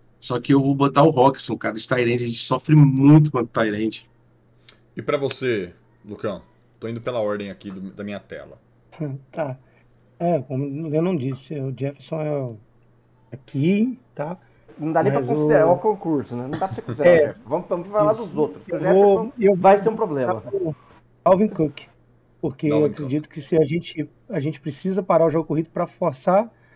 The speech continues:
Speaker 3: o Cousins a, a, a lançar mais a bola, a tá, poder cometer mais erros.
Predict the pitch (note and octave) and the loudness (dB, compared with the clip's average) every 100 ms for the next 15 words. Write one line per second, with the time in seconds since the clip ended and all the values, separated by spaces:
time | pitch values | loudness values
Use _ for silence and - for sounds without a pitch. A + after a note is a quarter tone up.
0 | _ _ - - F#3 G#3+ D#3+ E3+ D#3+ E3+ | _ _ -14 0 2 2 0 2 2 2
1 | E3+ A3 F#3 - _ - F3+ G3 G3 G#3+ | 0 2 0 -2 _ -12 2 6 6 4
2 | G#3 F#3+ E3 D#3+ C3+ B2 _ _ _ _ | 4 2 4 4 2 -2 _ _ _ _
3 | _ D3 - E3+ - _ _ _ _ _ | _ -8 -2 -4 -4 _ _ _ _ _
4 | _ F3+ D#3 F#3 G3 F3+ D#3 F3+ E3 C#3+ | _ 0 2 2 2 -2 0 -2 -2 -4
5 | C3+ B2+ - | -6 -12 -18